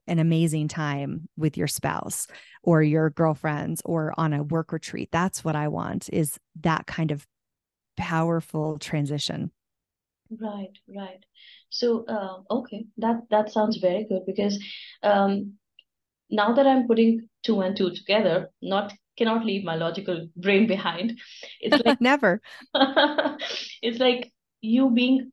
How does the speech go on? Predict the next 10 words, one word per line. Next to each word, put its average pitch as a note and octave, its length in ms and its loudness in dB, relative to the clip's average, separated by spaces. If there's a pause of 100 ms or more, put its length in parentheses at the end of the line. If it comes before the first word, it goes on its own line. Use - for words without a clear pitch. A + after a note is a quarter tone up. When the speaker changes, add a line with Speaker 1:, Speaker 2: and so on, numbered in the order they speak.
(140)
Speaker 2:
the G#3 220 -8
intuitive A3+ 500 0
person, F3+ 440 2
getting A3 320 2
into A3+ 520 -2 (220)
a G3+ 60 -6
situation, F3 880 -6
understanding G#3+ 640 -2
it D#3 160 -6
better, D#3 380 -8